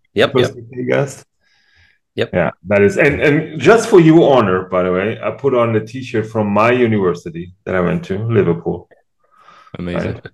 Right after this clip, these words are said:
Speaker 2: Um, just to honor you and to share some British here. <laughs> 'Cause,
Speaker 3: Thank
Speaker 2: 'cause
Speaker 3: you
Speaker 2: we,
Speaker 3: very much.
Speaker 2: <laughs> 'cause we don't have that so much. Hey, um,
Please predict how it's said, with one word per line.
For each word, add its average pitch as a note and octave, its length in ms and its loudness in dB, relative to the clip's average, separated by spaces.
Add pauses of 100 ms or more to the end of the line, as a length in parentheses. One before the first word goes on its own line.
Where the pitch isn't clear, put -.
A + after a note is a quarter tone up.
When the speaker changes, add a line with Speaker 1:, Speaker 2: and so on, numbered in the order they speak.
(720)
Speaker 2:
Um, F#2+ 440 2
just G#2 260 0
to A2+ 200 4
honor G#2 160 4
you G2+ 300 6
and F#2 260 0
to F#2 500 2
share G#2+ 280 0
some G2 300 -4
British F#2+ 520 -2
here. D#2+ 400 -8
<laughs> - 80 -12
'Cause, - 960 0 (240)
Speaker 3:
Thank A#2 200 2
Speaker 2:
'cause A2 60 6
Speaker 3:
you A2 80 6
Speaker 2:
we, G#2+ 40 4
Speaker 3:
very A2 200 2
much. - 400 -2 (120)
Speaker 2:
<laughs> - 0 - (480)
'cause A2+ 200 4
we G#2 100 4
don't G2 160 4
have F#2 240 0
that F#2 180 0
so F#2 160 -4
much. D#2+ 320 -8 (640)
Hey, G3 180 8
um, D3 540 4